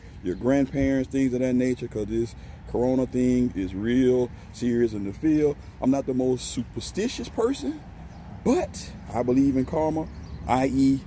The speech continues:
look at Rudy Gobert, right? He was joking around, and look, karma has a way of visiting you back, whether it's directly or indirectly.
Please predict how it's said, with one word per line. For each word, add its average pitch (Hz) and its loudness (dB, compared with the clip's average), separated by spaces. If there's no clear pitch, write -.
look 120 2
at 117 2
Rudy 117 0
Gobert, 110 2
right? 110 2
He 131 4
was 123 2
joking 139 4
around, 139 2
and 98 -2
look, 123 6
karma 123 2
has 120 0
a 110 2
way 113 2
of 95 -2
visiting 117 0
you 117 0
back, 120 2
whether 107 -2
it's 92 -2
directly 139 0
or 82 -4
indirectly. 120 0